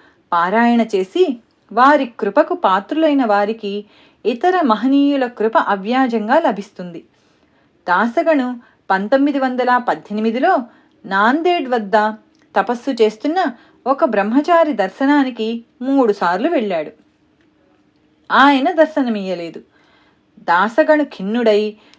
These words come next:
వేరొకరి ద్వారా భిక్ష పంపితే ఆయన తీసుకున్నారు. అతడు సంతోషించి ఆయనను మరలా దర్శించాడు. ఆయన, "నీవు మహనీయుల చరిత్ర వ్రాస్తున్నావు కదా,"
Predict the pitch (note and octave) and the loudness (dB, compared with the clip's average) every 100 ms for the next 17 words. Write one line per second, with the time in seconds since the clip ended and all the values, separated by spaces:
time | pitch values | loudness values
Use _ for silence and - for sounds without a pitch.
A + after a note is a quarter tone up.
0 | _ G3+ B3 B3+ B3 A3+ A3 E3+ G3+ G#3+ | _ 2 4 4 2 0 0 0 0 4
1 | C4+ C#4 G#3 - A#3+ A3+ A3+ A3+ A#3+ G4 | 4 2 -2 -8 -4 -2 -4 -4 -4 -2
2 | C4+ - _ _ B3 C4 A3+ A3 - B3+ | -4 -10 _ _ 4 4 4 0 -2 -4
3 | A#3+ - G#3 F#3 F3 - _ _ _ _ | -6 -8 -8 -8 -14 -16 _ _ _ _
4 | _ _ _ _ G3 A3+ C#4+ C4+ G#3 F#3+ | _ _ _ _ 2 4 2 2 -4 -2
5 | A3+ C4+ A#3+ G#3+ G3+ G3 F#3+ F#3+ - _ | 0 0 0 -6 -6 -8 -6 -8 -14 _
6 | A#3 C#4 D4 A#3+ A3+ D4+ C#4 A3+ A#3 C4+ | 2 4 4 2 -2 0 2 2 2 2
7 | B3+ A3+ A3 G3 - E3+ E3 _ _ _ | 0 -4 -8 -10 -10 -10 -12 _ _ _
8 | _ _ - G3 G#3+ C#4 E4+ C4 B3+ - | _ _ -4 4 4 4 2 0 -2 -6
9 | _ - C4+ D#4 C#4+ G3 G3+ C#4 D#4+ D#4+ | _ -6 -2 0 0 -2 -2 -2 -2 -2
10 | D#4 D4 C4 A#3 B3 F#3 F#3 G3+ - C#4 | -2 -2 -4 -4 -4 -2 -4 -4 -2 0
11 | C#4 A#3+ A3 F3+ G#3 | 2 0 -4 -4 -4